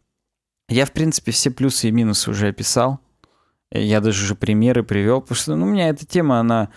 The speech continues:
она достаточно мне близка. Я тоже когда-то думал и пот-, просто обсуждал, по-моему, даже и с вами, о том, что, ну, давно, может быть, два года назад, может быть, три,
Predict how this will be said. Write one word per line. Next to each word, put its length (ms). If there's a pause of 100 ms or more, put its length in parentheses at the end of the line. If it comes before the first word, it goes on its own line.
(260)
она 200
достаточно 400
мне 140
близка. 440
Я 120
тоже 300
когда-то 340
думал 540
и 220
пот-, 200 (300)
просто 440 (440)
обсуждал, 920 (200)
по-моему, 380
даже 300
и 40
с 160
вами, 300
о 120
том, 220
что, 460
ну, 140
давно, 380
может 240
быть, 160
два 240
года 240
назад, 340
может 200
быть, 200
три, 300